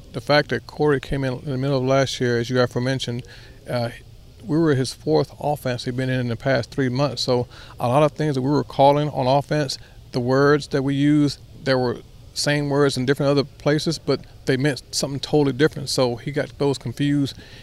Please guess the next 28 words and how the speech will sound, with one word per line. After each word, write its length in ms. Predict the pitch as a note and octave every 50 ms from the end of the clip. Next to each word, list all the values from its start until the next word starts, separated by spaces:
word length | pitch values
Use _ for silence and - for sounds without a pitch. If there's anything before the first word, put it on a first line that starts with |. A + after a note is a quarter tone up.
| - -
He 60 | -
was 80 | D3 D3
only 180 | D3 C#3 C3+
asked 220 | A#2+ C#3+ D3 - -
to 60 | D3
play 160 | - C#3+ C3
one 200 | B2+ C#3 C#3 C3
position 440 | - C3+ A#2+ C#3 D3 - - D3 C3+
where 100 | C3 C3
he 80 | C3
was 200 | C3 C3+ C3 -
before, 420 | - C#3+ - - C#3 C#3+ C#3+ D3 C#3+
whereas 380 | C#3 C#3 C3 B2 A#2+ A#2 -
here 200 | - - C#3+ D3
he's 80 | C#3 C3
gonna 160 | C3+ C3 C3
be 60 | C3
asked 140 | C3+ B2+ -
to 60 | - C3
play 260 | - C3+ C3 B2+ A#2+ - - -
multiple 280 | B2+ A2 - - - C3+
positions 480 | - B2+ A#2+ C3 C3 B2+ - C#3 C3
'cause 180 | - - B2 A#2+
that's 180 | B2 A#2+ - -
what 240 | C3 D3 - -
we 160 | - C3+ C3 B2+ - -
require. 480 | B2+ - - - C3 C3 C3 C3+ C3+ - - - - - - -
So 340 | - - - B2+ A#2 A#2 A2+